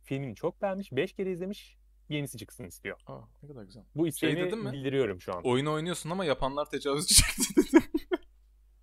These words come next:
Speaker 1: Yok, onu
Speaker 2: Evet.
Speaker 1: söylemedim.
Speaker 2: Demedim mi?
Speaker 1: Bilmiyorum.
Speaker 2: <laughs> Onu desen, amcayla yumruk yumruğa savaşa girsen çok hoşuma gidebilirdi.
Speaker 1: <laughs> Amcayla kafes dövüş.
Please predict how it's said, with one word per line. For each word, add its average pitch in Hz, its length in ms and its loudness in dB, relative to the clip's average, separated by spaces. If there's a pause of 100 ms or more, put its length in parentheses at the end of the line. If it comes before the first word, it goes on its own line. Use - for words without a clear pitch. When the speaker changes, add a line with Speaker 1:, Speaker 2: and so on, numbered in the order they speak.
(640)
Speaker 1:
Yok, 147 180 0
onu 131 140 4
Speaker 2:
Evet. 123 100 0
Speaker 1:
söylemedim. 127 420 -2
Speaker 2:
Demedim 151 340 2
mi? 117 120 -4
Speaker 1:
Bilmiyorum. 120 400 6
Speaker 2:
<laughs> 147 60 0
Onu - 40 -4
desen, 139 280 -2 (260)
amcayla 127 500 2 (240)
yumruk 139 500 0
yumruğa 127 260 2
savaşa 120 340 -4
girsen 123 300 0
çok 120 180 -8
hoşuma 120 240 -6
gidebilirdi. 113 480 -8 (480)
Speaker 1:
<laughs> - 520 -8
Amcayla 117 400 2
kafes 123 360 0
dövüş. 95 260 -4